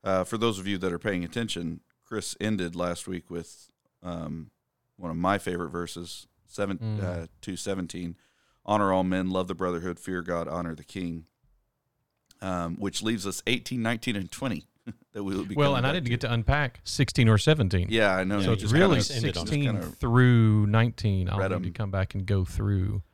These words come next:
Speaker 1: Um,
Speaker 2: Um, and these do get, as I said in the sermons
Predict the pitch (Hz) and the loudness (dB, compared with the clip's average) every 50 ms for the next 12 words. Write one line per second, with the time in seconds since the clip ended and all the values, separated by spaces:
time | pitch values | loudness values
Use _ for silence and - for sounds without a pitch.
0 | _ _ _ _ _ _ _ _ _ - 107 104 98 90 98 101 101 98 95 92 | _ _ _ _ _ _ _ _ _ -8 -6 -4 -4 -2 -2 -2 -2 -2 -2 -4
1 | 87 90 95 - - _ _ 123 123 131 143 147 127 135 165 165 131 139 143 - | -6 -8 -10 -12 -16 _ _ 4 6 8 6 6 8 6 6 8 8 6 6 6
2 | - 120 113 120 143 131 - - 151 139 135 127 123 - - 143 143 135 107 98 | 6 6 6 8 6 6 6 4 4 4 6 4 4 4 4 2 4 4 4 4
3 | 98 92 - - - | 2 0 -2 -6 -10